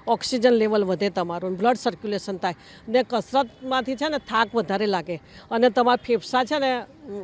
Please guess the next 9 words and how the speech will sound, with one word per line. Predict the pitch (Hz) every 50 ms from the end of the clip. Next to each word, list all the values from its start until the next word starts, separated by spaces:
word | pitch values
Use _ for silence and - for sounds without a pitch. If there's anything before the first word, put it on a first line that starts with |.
| - - - - -
આમ | 226 233 208 - - - - - -
ઉછળતા | 247 240 - - 254 254 240 - 262 240
એવું | 233 226 226
લાગે | 233 220 202 175 214 220
ને | 214 208
તમારે | 196 226 226 233 233 240
ઓક્સિજન | 240 208 - - - - 233 226 247 247 240 214 - - - - - -
ઓછો | 233 226 214 - 247 233
મળે | 208 196 190 190 180 175 160